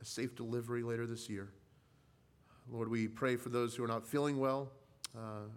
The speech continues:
we continue to pray for complete healing for the Smith family. And Lord, for continuing to pray for Dean Mundy, Lord, in his battle with Bell's palsy. Uh, we think of John Cordy, a missionary through R B net that is battling esophageal cancer.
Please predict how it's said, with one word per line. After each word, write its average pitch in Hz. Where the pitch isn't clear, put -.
we 113
continue 113
to 107
pray 113
for 110
complete 120
healing 143
for 113
the 113
Smith 143
family. 143
And 120
Lord, 123
for 110
continuing 117
to 113
pray 123
for 120
Dean 127
Mundy, 127
Lord, 123
in 107
his 110
battle 117
with 113
Bell's 117
palsy. 120
Uh, 110
we 120
think 117
of 113
John 123
Cordy, 143
a -
missionary 123
through 127
R 123
B 127
net 123
that 117
is 107
battling 117
esophageal 113
cancer. 113